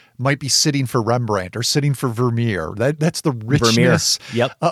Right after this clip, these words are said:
Speaker 1: of
Speaker 2: Yep.
Speaker 1: the, of the lighting and the depth, the, the darkness, how deep it is, and how there's, I think of the two friends, they're sharing hunting memories. I think they're in a cellar or something. And,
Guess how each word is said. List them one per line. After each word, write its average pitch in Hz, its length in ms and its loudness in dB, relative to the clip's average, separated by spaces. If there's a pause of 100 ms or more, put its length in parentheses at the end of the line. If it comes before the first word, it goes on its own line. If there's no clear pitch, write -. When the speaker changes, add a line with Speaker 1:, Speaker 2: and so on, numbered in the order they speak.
Speaker 1:
of 143 220 0
Speaker 2:
Yep. 156 100 2
Speaker 1:
the, 127 300 2
of 127 120 -2
the 113 120 2
lighting 139 440 0
and 107 120 -2
the 107 60 -4
depth, 123 520 -2
the, 131 140 -6
the 120 160 -6
darkness, 131 540 0
how 117 120 2
deep 127 340 -2
it 131 80 2
is, 127 380 0
and 107 300 -4
how 117 160 -2
there's, 107 320 -2
I - 80 0
think 208 160 -2
of 170 140 -2
the 131 100 -2
two 175 220 -4
friends, 123 480 -2
they're 120 140 0
sharing 139 440 -2
hunting 143 420 -2
memories. 104 480 -4
I 120 140 -4
think 196 260 -4
they're 127 280 0 (500)
in 139 120 0
a 120 60 0
cellar 135 640 0
or 110 100 -4
something. 90 540 -8
And, 110 320 -2